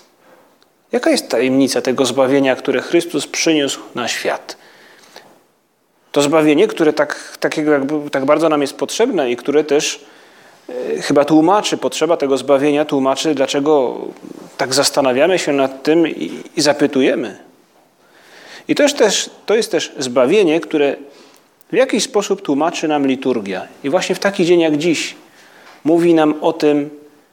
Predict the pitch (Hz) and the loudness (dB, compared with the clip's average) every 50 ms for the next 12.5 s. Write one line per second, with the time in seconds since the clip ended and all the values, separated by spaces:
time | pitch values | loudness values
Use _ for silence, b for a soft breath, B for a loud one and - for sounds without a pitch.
0 | _ _ _ _ _ _ _ _ _ _ _ _ _ b b b b b b b | _ _ _ _ _ _ _ _ _ _ _ _ _ b b b b b b b
1 | b b b b _ _ - 285 294 285 - 147 127 120 - - - - - - | b b b b _ _ 2 2 4 2 2 0 0 -2 -2 -4 -10 -20 -10 -4
2 | 147 151 165 151 - - - 135 156 156 - - 247 247 - 202 175 160 139 139 | 0 0 0 0 0 -2 -2 -2 -2 -2 -2 -2 -2 0 4 4 4 4 4 2
3 | 135 - - - 196 220 214 - 208 185 - - - - - 185 - 175 160 151 | 0 0 2 2 2 2 2 0 -2 -2 -2 -2 -2 0 0 0 2 2 4 4
4 | 143 135 131 123 - - - 123 110 - - 240 233 226 220 220 220 220 - - | 4 2 2 0 -2 -2 -2 -2 -2 0 0 0 2 2 2 2 2 2 0 -2
5 | - - - 269 285 254 247 220 214 - - 170 151 143 180 185 180 165 147 - | -2 -2 0 2 2 4 4 2 2 0 -2 -2 -2 0 0 0 0 0 0 -2
6 | - - 147 156 147 139 135 - - - - - _ _ _ _ _ _ _ _ | -2 0 0 0 -2 -2 -2 -4 -4 -6 -8 -14 _ _ _ _ _ _ _ _
7 | _ _ _ _ - - 113 113 131 120 107 104 92 76 71 - - - - - | _ _ _ _ -12 -8 -4 -2 -2 -2 -2 -2 -6 -8 -10 -12 -14 -16 -16 -20
8 | - - - _ _ _ _ _ _ _ _ _ _ _ _ _ _ _ _ _ | -20 -20 -20 _ _ _ _ _ _ _ _ _ _ _ _ _ _ _ _ _
9 | _ _ _ _ - - 147 147 139 156 175 165 175 B B B B B B B | _ _ _ _ -4 0 0 2 2 2 2 0 -2 B B B B B B B
10 | - - 165 151 160 165 - 214 254 262 208 - 226 202 214 - - - 233 214 | -8 -4 -4 -4 -4 -4 -4 -2 -2 0 0 0 0 0 0 0 0 0 0 0
11 | - - - - 175 185 190 220 247 233 208 175 - 175 160 151 - - 151 139 | 0 -2 -2 0 2 2 2 2 2 2 0 0 0 -2 -4 -4 -4 -4 -4 -2
12 | 143 147 151 156 151 147 143 143 165 165 | -2 -2 -2 0 0 0 0 0 -2 -4